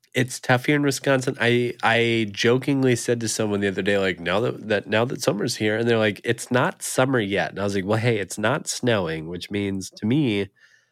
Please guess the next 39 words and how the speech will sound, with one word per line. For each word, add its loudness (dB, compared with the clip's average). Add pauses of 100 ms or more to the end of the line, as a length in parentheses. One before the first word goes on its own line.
(280)
summer, 2
you -2
know, -2 (200)
eh, 2
or 0
sorry, 0
winter, 0
winter 2
is 0
over. 2 (100)
Summer 2
is, -2
is -2
on 2
its -4
way 0
here. -2
But, -2 (460)
uh, 0
for 0
me, 4
like, 0 (100)
it 0
totally 2
changes 0
the 0
way 2
I -2
drink. -2
And -2
I -2
think -2
that's -6
one -2
of 0
the 0
most -2
interesting 0
things. -4